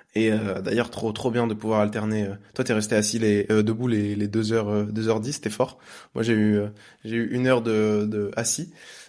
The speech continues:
Et, euh, trop, trop bien de pouvoir alterner ces, ces positions.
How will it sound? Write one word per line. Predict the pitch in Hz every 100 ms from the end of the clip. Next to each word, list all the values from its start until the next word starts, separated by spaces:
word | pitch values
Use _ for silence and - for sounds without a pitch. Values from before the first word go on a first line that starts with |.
| -
Et, | 117
euh, | 117 107
trop, | 107 143
trop | 135 147
bien | 151
de | 127
pouvoir | 120 120
alterner | 117 113 120
ces, | 120 113 110 107
ces | 117
positions. | 120 117 113 147 190